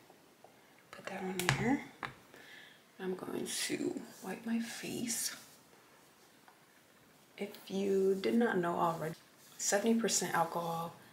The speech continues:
is the only percentage of alcohol that's good for your skin. Safe for your skin, I should say. Put anything higher than seventy percent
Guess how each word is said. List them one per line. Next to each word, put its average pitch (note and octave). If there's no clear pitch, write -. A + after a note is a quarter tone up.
is F3
the F3
only F3+
percentage E3
of D#3
alcohol E3+
that's D#3
good F3+
for F3
your D#3
skin. E3+
Safe -
for -
your E3
skin, E3
I E3
should F3+
say. E3
Put -
anything F#3
higher D3+
than C#3+
seventy C3
percent -